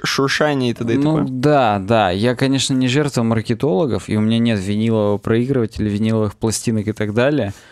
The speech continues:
Speaker 2: Но все равно он к-, как стандарт определенного качества был зарекомендован, поэтому
Speaker 1: Нет, а вспомни. Просто вот я тебе больше скажу, почему винил прикольнее. Даже не потому, что действительно вот хипстеры такие мы
Speaker 2: Мгм.
Speaker 1: дикие, сидим тут в
Speaker 2: Мгм.
Speaker 1: моноклях.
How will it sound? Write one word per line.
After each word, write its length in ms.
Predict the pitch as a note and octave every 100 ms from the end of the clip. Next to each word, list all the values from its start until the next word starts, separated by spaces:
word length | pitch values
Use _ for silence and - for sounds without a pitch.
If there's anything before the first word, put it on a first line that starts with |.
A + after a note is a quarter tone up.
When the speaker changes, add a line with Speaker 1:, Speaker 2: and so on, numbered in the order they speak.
| - _ -
Speaker 2:
Но 220 | A#2+ B2+
все 300 | - - E3
равно 340 | E3 A#2+ G#2+
он 120 | A2 G#2+ -
к-, 180 | - A#2+
как 280 | G#2+ B2 A#2
стандарт 520 | - C3 B2 B2+ A2+
определенного 680 | G#2+ A2 G#2+ A2+ A2 G#2+ G#2
качества 600 | - A2 - - - - - -
был 240 | A2 A2
зарекомендован, 920 | F#2+ G2+ G#2 - G#2 G#2 A2 C3 A#2+ F#2+
поэтому 460 | G2+ G2 - G#2+ A2
Speaker 1:
Нет, 180 | D#3+
а 60 | B2+
вспомни. 720 | - - - F3+ G3+ D3 G#2+ - _ _ -
Просто 320 | D#3 D#3+ E3+
вот 240 | D#3+ E3+ -
я 260 | D3 D3 E3+
тебе 200 | D#3+ D3+
больше 320 | D#3 F#3+ D#3+
скажу, 260 | - C#3 C#3
почему 300 | A#2+ C3 C3
винил 240 | B2 C#3+
прикольнее. 640 | C3 A2+ - A#2 G#2 F#2+ - _ _ -
Даже 300 | B2 C3+ C#3+
не 120 | C#3
потому, 300 | C#3 D3 F3
что 160 | G3+ A#2+
действительно 540 | A2 B2+ - G2+ G2+
вот 320 | G#2 G2+ - - _ _ _
хипстеры 480 | - D#3 - G#2 G2
такие 280 | G2+ - G2+
мы 80 | G2+
Speaker 2:
Мгм. 80 |
Speaker 1:
дикие, 300 | A#2 A#2 A#2
сидим 340 | G2+ G#2+ B2 D3
тут 100 | A#2+
в 40 |
Speaker 2:
Мгм. 80 | A2
Speaker 1:
моноклях. 500 | G#2+ G#2 - - -